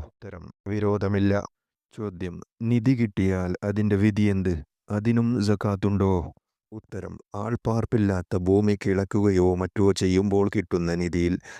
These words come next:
അടയാളങ്ങളുണ്ടെങ്കിൽ അതിൻ്റെ ഉടമയെ കണ്ടെത്തി അയാൾക്ക് ഏൽപ്പിച്ചു കൊടുക്കണം. ഉടമയെ കണ്ടുപിടിക്കാൻ സാധിച്ചില്ലെങ്കിൽ അതിന് വീണ് കിട്ടിയതിൻ്റെ വിധിയാണ്. ഒരു വർഷം വരെ പരസ്യാന്വേഷണങ്ങൾ നടത്തിയിട്ടും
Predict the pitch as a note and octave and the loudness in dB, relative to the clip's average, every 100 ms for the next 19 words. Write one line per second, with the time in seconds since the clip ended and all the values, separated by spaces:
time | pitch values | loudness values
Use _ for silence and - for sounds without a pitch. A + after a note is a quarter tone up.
0 | - - G#2 A2 A2+ A2 A2 G#2+ G2+ F2+ | -18 -6 -2 0 0 0 0 0 0 0
1 | F2+ F2 F2 - G#2 G#2 G#2+ A2+ G#2+ G#2 | -2 -2 -2 -2 -4 0 0 0 0 0
2 | A2 A2+ A2+ A2+ F2+ E2+ E2+ F#2 - G#2 | 2 2 2 0 -2 -2 -2 -6 -4 0
3 | G#2 G#2+ G2+ G#2+ - A2+ G#2+ G2+ G#2 G2+ | 0 0 -2 -4 -2 -2 0 -2 0 2
4 | G2 G2+ G2+ - _ _ - - - - | 2 0 -2 -4 _ _ -20 -20 -10 -4
5 | A2 A#2 A#2+ A#2+ A#2 A2 A2+ A#2 A#2+ A#2 | 0 2 2 0 0 0 0 2 0 0
6 | A#2 A#2+ - G2 G#2 A2+ F#2 E2 E2 E2+ | 0 0 -2 -2 0 0 2 2 0 -2
7 | E2+ - - - G#2 G#2 G2 F#2 - F#2+ | -4 -6 -20 -12 -4 0 2 0 0 2
8 | G2+ G#2+ A2 G#2 F#2 G2 F#2+ G2 G2 - | 4 4 2 0 0 0 2 2 2 2
9 | G#2+ G#2+ G2+ F#2+ G2 G2 - - - - | 2 2 4 2 0 -4 -8 -20 -20 -6
10 | G#2+ A#2 A#2 G#2+ A2 C3+ A#2 F#2 F2 - | 0 2 4 2 0 0 2 2 0 -2
11 | - - - G2+ G#2 - - A2+ A2 A2 | -8 -16 -6 -2 -2 -2 -2 0 2 2
12 | G#2+ A2+ G#2 G2+ F#2 F2+ F2+ G2 A#2 G#2+ | 0 0 -2 0 0 0 -2 -2 0 0
13 | - A2+ | 0 -2